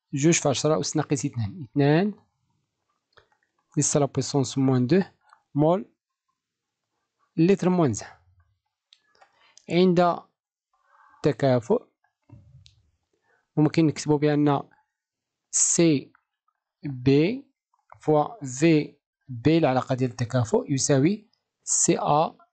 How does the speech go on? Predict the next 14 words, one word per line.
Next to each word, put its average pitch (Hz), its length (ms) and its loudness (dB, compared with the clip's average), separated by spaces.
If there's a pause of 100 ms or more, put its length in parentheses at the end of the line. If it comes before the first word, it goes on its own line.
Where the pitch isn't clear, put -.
(960)
في 170 440 0 (360)
آ - 20 0
أو. 175 220 -4 (1800)
الآن 175 300 0
مجهول 131 300 2
واحد 131 580 0 (320)
اللي 151 100 2
هو 131 240 2
سي 135 500 -2 (100)
بي، 143 500 -2 (1080)
يعني 139 260 4
أن 135 220 2
سي - 600 0 (640)
بي 143 520 0